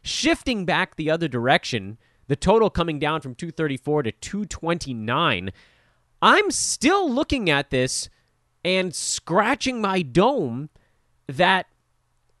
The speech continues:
we haven't seen more effective offense from Milwaukee. It shouldn't be this straightforward, especially on a Brooklyn team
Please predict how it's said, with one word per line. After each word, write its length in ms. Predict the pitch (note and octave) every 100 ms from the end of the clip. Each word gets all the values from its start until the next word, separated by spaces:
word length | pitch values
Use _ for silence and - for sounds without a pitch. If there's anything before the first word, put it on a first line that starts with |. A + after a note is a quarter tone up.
| _ _ _ _ -
we 160 | F#3
haven't 540 | E3 - G#3+ A#3+ A#3+ -
seen 500 | - A3+ C4+ C4 G#3+
more 480 | E3+ F#3 A#3 B3+ -
effective 960 | F#3+ _ - A#3 - F3 D#3+ E3 - _ _ _ _ _ _ _
offense 760 | A3 E4 F4 A3 C#3 - - - _ _ _
from 320 | _ - D#3+ D3+
Milwaukee. 640 | C3+ A#2+ A#2 G#2 E2+ C#2 _ _ _ _ _ _ _ _ _ _
It 160 | A3+ -
shouldn't 580 | - B3+ D#4+ D4 A3 D3
be 340 | A#3+ D4 A#3
this 400 | C#3+ G3 - -
straightforward, 920 | - - - G#3+ B3+ F3 - G#3 C4+ F#3+
especially 580 | - - E4 - F#4 A#3
on 120 | G#3
a 40 |
Brooklyn 380 | F3 B3 E4+ D4
team 240 | A3 G#3+